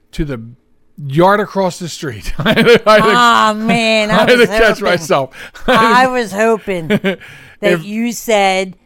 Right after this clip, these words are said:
Speaker 2: our name for her.
Speaker 1: If Molly gets within one centimeter of that yard, that is the only other reason that the police will come into this complex and do something.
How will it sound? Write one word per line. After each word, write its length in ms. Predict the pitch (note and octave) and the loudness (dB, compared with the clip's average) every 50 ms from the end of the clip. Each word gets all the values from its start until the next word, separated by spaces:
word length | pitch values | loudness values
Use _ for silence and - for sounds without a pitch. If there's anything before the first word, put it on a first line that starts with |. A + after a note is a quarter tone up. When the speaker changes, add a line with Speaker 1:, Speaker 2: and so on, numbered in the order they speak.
| _ _ _ _ _ _ - | _ _ _ _ _ _ -6
Speaker 2:
our 440 | G3 G#3 G3+ G3+ G3+ G#3 A3 A3 G#3 | -2 -2 0 0 0 0 -2 -2 -4
name 380 | G#3 G#3+ G#3+ G3+ F#3+ G3 F#3 F3+ | -6 -6 -6 -6 -6 -8 -10 -10
for 220 | - - - F3+ | -12 -12 -12 -10
her. 300 | D#3+ D#3+ D#3+ D#3 D3+ D#3 | -10 -8 -10 -10 -8 -4
Speaker 1:
If 320 | E3 D#3 E3 D#3 - - | -2 -2 -2 -2 -4 -8
Molly 680 | - C#3 C3+ C#3 D3 D#3 D#3+ E3 E3+ F3+ G3 G#3+ A3+ A#3 | -10 -8 -8 -6 -2 0 2 2 4 2 2 2 0 -2
gets 320 | G#3+ F3+ F#3+ F#3+ F#3 - - | -2 -2 -2 -2 -2 -4 -6
within 460 | E3+ D#3 - - D#3 C#3+ C#3 C3+ C3 | -8 -8 -6 -6 -6 -6 -6 -8 -6
one 320 | C3+ D3 D#3 F3 G3 G#3 | -4 -2 -2 -2 -2 -4
centimeter 680 | F#3+ - - - - F#3 F3+ F3+ E3 D#3 D3+ C#3+ C3+ C3 | -8 -10 -12 -8 -8 -6 -6 -6 -6 -6 -6 -4 -4 -4
of 80 | B2+ | -2
that 200 | C3 C3 C#3 D3 | -2 -4 -4 -4
yard, 360 | D3+ D3 C#3 C3+ B2+ B2 A#2+ | -4 -4 -2 -2 -2 -4 -4
that 160 | B2 C3 C3+ C#3 | -4 -4 -4 -4
is 140 | C3+ B2 | -6 -8
the 160 | A#2+ B2+ C3 C3+ | -8 -8 -8 -6
only 420 | C#3 D#3 E3+ F3 F3+ F#3 F#3 - _ | -6 -6 -4 -6 -6 -6 -8 -8 _
other 360 | - G3 A3 A#3+ G#3+ F#3 D3+ | 0 0 0 0 0 -4 -6
reason 440 | C3+ C3 C#3 C#3+ C#3 C3+ C3 C#3 C3+ | -6 -6 -6 -6 -6 -6 -6 -6 -6
that 160 | C3+ C3 B2 | -6 -6 -6
the 60 | B2 A#2 | -8 -10
police 380 | - - C#3+ D3+ D3 C#3 - | -8 -6 -6 -4 -6 -6 -8
will 80 | C#3+ B2+ | -12 -12
come 220 | - C#3+ C3+ C3+ C#3 | -10 -10 -8 -6 -6
into 200 | C#3 C3+ C3+ C3+ | -6 -6 -8 -8
this 160 | C3+ B2+ - | -8 -10 -10
complex 480 | - C#3+ C3 B2+ A#2+ B2+ B2+ A2+ - | -8 -8 -8 -6 -6 -8 -10 -10 -10
and 80 | B2+ B2+ | -12 -10
do 120 | C3 C3 | -10 -10
something. 300 | A#2+ - B2 G#2+ G#2 G#2+ | -10 -10 -10 -12 -12 -14